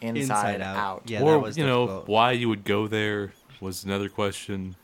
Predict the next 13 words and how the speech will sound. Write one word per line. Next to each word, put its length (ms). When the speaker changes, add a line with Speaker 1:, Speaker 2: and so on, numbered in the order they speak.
Speaker 2:
Mm-hmm. 260
Speaker 3:
because 380
there 180
wasn't, 280
like, 160
food 420
like 180
in 80
the 120
other 180
ones 280
you're 100
making. 520